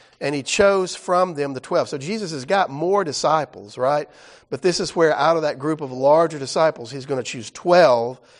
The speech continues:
uh, and he's gonna name them the apostles. Twelve, whom he called apostles. And then you get the names of the twelve, uh, that we're all familiar with in one way or another. So here, this, this is the turning point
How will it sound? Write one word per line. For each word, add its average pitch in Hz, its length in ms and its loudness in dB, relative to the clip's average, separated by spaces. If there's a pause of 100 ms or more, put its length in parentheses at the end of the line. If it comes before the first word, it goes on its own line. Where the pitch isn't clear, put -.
(380)
uh, 135 380 2
and 143 180 -4
he's 208 220 -8
gonna 156 180 0
name 135 280 0
them 147 240 -2 (200)
the 139 120 -6
apostles. 135 840 -2 (520)
Twelve, 156 520 4
whom 180 260 -6
he 170 260 -12
called 143 460 -4
apostles. 131 720 -12 (320)
And 135 120 -6
then 160 120 -4
you 151 100 -6
get 151 160 -6
the 143 80 -4
names 143 480 0
of 131 100 -12
the 120 60 -14
twelve, 113 640 -2
uh, 120 120 -8
that 127 140 -8
we're 123 140 0
all 123 280 2
familiar 135 580 -6
with 120 220 -8
in 117 100 -10
one 127 180 -2
way 117 140 -2
or 107 80 -4
another. 117 360 0 (460)
So 185 300 4
here, 214 320 0
this, 214 260 0
this 226 220 -8
is 220 80 -10
the 185 100 -8
turning 220 380 0
point 151 320 -4